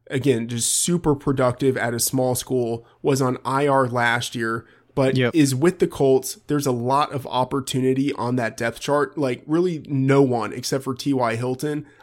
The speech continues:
Speaker 1: I think, has a solidified role. So I could see Krishan Hogan, uh, having a better chance of getting an opportunity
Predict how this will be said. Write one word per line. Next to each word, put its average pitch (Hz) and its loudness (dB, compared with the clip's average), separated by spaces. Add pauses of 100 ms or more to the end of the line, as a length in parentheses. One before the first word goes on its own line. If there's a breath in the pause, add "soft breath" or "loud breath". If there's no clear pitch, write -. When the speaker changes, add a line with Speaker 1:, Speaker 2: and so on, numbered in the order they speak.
Speaker 1:
I 135 -4
think, 139 -4
has 123 -2
a 120 -4
solidified 131 -2
role. 117 -2
So 147 -4
I 131 -2
could 202 -4
see 165 -4
Krishan 135 -2
Hogan, 135 0 (480 soft breath)
uh, 127 -2
having 147 0
a 127 -2
better 139 0
chance 139 0
of 127 -8
getting 147 2
an 107 -4 (100)
opportunity 127 -4